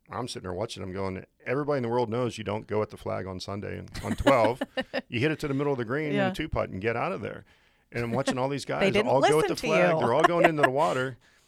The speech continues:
Speaker 1: And Tiger gets up, and, and I was in, in a shop in, uh, I was in, in, uh, Louisiana. This was, what, two thousand,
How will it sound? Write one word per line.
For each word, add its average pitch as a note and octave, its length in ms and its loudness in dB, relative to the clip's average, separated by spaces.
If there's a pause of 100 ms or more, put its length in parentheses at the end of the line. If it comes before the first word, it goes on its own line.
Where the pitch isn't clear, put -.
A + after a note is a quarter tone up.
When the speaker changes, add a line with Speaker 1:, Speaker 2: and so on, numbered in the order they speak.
(220)
Speaker 1:
And A#2+ 120 -6
Tiger C#3+ 280 -2
gets A#2 240 -2
up, A2+ 160 0
and, A2 180 -6
and A2+ 160 -6
I A#2 60 -2
was A#2 160 -4
in, A2+ 280 -8
in G#2+ 120 -8
a G2+ 60 -6
shop A2 400 -4 (120)
in, G#2+ 220 -8
uh, G2+ 200 -8
I - 60 -12
was G2+ 120 -10
in, G#2+ 280 -8
in, G2+ 160 -8
uh, F#2+ 220 -10 (160)
Louisiana. A2 340 -10
This G2 160 -12
was, F#2+ 160 -16
what, - 160 -14
two G#2 160 -12
thousand, F#2+ 600 -10